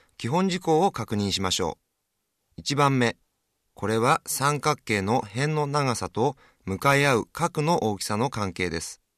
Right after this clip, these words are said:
普通の三角形をイメージしてみてください。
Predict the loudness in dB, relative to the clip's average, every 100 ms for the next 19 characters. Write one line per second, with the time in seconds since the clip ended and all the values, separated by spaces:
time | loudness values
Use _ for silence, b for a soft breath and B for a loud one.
0 | _ _ _ _ _ _ _ _ -14 -2
1 | 2 4 2 0 0 0 0 0 2 2
2 | 0 0 -2 -2 -2 -4 -4 -4 -6 -4
3 | -4 -4 -6